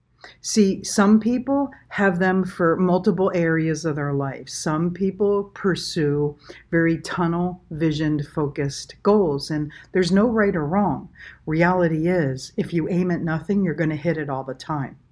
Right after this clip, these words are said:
So, in order for you to have the type of confidence to create the success that you want, you have to know what it is you're going after. You have to know what it is you're pursuing. You have to know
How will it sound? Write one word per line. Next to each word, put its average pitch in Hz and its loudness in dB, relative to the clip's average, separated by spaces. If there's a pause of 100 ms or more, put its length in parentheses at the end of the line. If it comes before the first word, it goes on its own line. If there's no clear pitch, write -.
(1600)
So, 170 6 (460)
in 190 2
order 233 8
for 233 -2
you 190 4
to 185 -4
have 202 0
the 165 0
type 156 -4
of 147 -6
confidence 139 -4
to 170 -4
create 170 -2
the 175 -8
success - -8
that 190 -4
you 135 -2
want, 120 -8 (500)
you 214 2
have 254 0
to 285 0
know 247 2
what 214 2
it 220 0
is 220 0
you're 214 4
going 196 0
after. 214 -2
You 135 -2
have 196 -4
to 254 -4
know 208 2
what 185 0
it 185 0
is 185 0
you're 180 -4
pursuing. 175 -2 (280)
You 190 6
have - 0
to 180 2
know 147 0